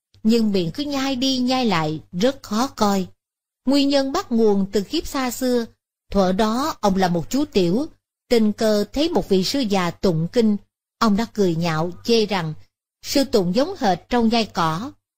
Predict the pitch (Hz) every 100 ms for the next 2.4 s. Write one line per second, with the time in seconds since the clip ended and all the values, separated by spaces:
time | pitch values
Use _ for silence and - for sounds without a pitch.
0 | _ _ - 294 285 226 202 202 196 294
1 | 277 214 185 180 202 208 269 381 - 247
2 | 233 202 220 254